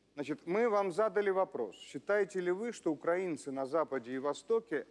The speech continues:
это один народ? Вот как вы проголосовали.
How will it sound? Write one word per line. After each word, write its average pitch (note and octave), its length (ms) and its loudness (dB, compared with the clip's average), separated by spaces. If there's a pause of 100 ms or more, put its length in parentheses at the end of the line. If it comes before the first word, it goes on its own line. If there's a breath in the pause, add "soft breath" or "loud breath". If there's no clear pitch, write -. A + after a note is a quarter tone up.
(140)
это E3 480 -2
один C#3 500 -4 (100)
народ? B2 280 -4 (3000)
Вот F3+ 160 -4
как - 220 -2
вы F#3 100 2
проголосовали. F3 760 -2